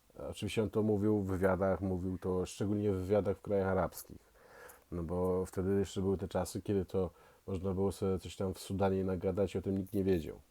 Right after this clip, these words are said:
Po-, po-, znaczy poza tymi w Sudanie, tak? Więc ten, więc, więc, więc, e, więc no, no, no po prostu nie, no, no, no nie da się, tak? A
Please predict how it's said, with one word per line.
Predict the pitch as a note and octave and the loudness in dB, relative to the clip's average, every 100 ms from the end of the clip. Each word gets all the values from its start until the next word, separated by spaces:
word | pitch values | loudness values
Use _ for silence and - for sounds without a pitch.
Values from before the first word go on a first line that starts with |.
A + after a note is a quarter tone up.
| _ _ _ | _ _ _
Po-, | - F#2 G2 F2 | -2 0 -2 0
po-, | G2+ F2 - | 0 0 -4
znaczy | F#2 - | -8 -4
poza | F#2 F2 | -2 -2
tymi | G2 F2+ | -2 -4
w | |
Sudanie, | - E2+ C#2+ - - | -4 -6 -6 -8 -10
tak? | D#2+ - - - - - - | -10 -10 -20 -20 -20 -20 -4
Więc | G#2+ - | -4 0
ten, | G#2 F2+ E2+ | 0 0 0
więc, | G#2 G#2+ - - - | -2 -2 -6 -10 -4
więc, | G#2 G#2+ - - - | -2 -2 -4 -10 -6
więc, | G2 G#2 - - E2 | -4 -4 -6 -12 -6
e, | G2 G2+ G2+ G2+ F#2 - - - - - | -2 0 2 0 -2 -6 -20 -20 -20 -8
więc | G2 G2 - | -4 -4 -4
no, | A2+ - - - - - | -6 -8 -12 -16 -16 -12
no, | A2+ A#2 - | -4 -4 -4
no | A2 A#2+ A#2+ | -6 -2 -2
po | - | -4
prostu | G#2+ A2+ - A#2 | -8 -8 -2 0
nie, | A2+ | 0
no, | A2+ A#2 | 0 2
no, | A#2+ A2+ A2 A2 G#2 A2+ | 0 0 0 -2 -2 -4
no | A2 B2 | -4 0
nie | A#2 | 2
da | G2 F#2 | 2 0
się, | - G#2 | 0 -4
tak? | - G2+ - | -2 -4 -2
A | G2 | -4